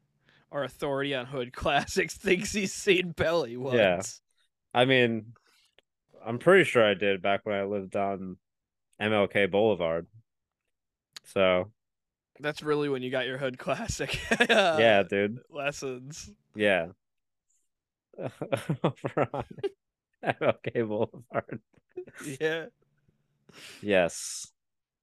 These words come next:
Speaker 1: All right. Well, you wanna talk about metal again?
Speaker 2: Uh, no, let's keep talking about rap, dude.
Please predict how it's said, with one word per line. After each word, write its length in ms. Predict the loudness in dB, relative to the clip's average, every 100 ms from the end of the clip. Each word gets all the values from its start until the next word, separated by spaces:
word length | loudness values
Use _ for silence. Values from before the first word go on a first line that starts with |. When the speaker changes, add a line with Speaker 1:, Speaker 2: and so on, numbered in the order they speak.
| _ _ _ _ _ _ _ _ _ _ _ _ _ _ _ _ _ _ -18
Speaker 1:
All 60 | -14
right. 180 | -12 -12
Well, 100 | -12
you 80 | -8 -6
wanna 100 | -4
talk 220 | -6 -6
about 240 | -6 -6
metal 280 | -6 -8 -6
again? 440 | -8 -10 -12 -16 -20 _ _ _ _ _ _ _ _ _ _ 0
Speaker 2:
Uh, 1000 | 4 6 8 6 6 4 4 4 2 0
no, 200 | 0 2
let's 120 | 2
keep 160 | 0 -2
talking 260 | 2 2 2
about 140 | -2
rap, 280 | 0 0 -2
dude. 340 | -4 -6 -6